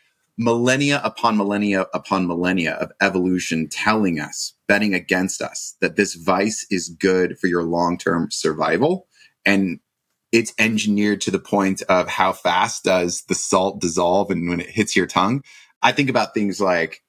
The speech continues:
even, you know, tobacco in America, right? This is like, you, you're still, there's no shortage of opportunity in what's become one of the most vilified,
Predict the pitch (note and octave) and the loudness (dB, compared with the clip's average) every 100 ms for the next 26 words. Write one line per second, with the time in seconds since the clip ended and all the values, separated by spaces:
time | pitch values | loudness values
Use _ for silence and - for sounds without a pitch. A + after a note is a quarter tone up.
0 | - A2 F2+ D#2 C#2+ D#2 D2 - E2+ F2+ | -2 0 0 -4 -4 -4 -4 -4 0 0
1 | - E2+ D#2+ D#2+ D#2+ - D#2 - _ _ | 0 -2 -2 -2 -2 -2 -4 -8 _ _
2 | - D#2+ D#2+ - F#2+ F#2 E2+ E2+ D#2 - | -6 -2 -2 0 -2 0 0 0 0 -2
3 | G2 F#2 G2 F#2+ F#2+ - - G2+ C#3+ F2 | -2 -2 0 -2 -2 -6 0 2 2 -2
4 | D#2+ _ _ _ A2+ A#2+ C3+ D3+ - C3+ | -8 _ _ _ 0 2 2 0 0 0
5 | - - - - _ G2 F#2 F2+ E2+ E2 | -2 -4 -8 -8 _ 0 2 2 0 -6
6 | - - - F#2 F#2+ G2 - G2 D#2 - | -16 -18 0 0 2 -2 0 0 -2 -8
7 | _ _ G#2 G2 F#2 F2+ F#2+ F#2+ - - | _ _ 0 0 0 0 0 0 -6 -4
8 | G2 F2+ F2+ F2+ F2 E2+ F2 E2+ - - | -2 0 0 0 0 0 0 -2 -4 -10
9 | - _ _ _ _ _ _ F2 A2 A#2+ | -14 _ _ _ _ _ _ 0 2 2
10 | - B2 A2+ A2+ A#2+ | 0 0 2 -2 -4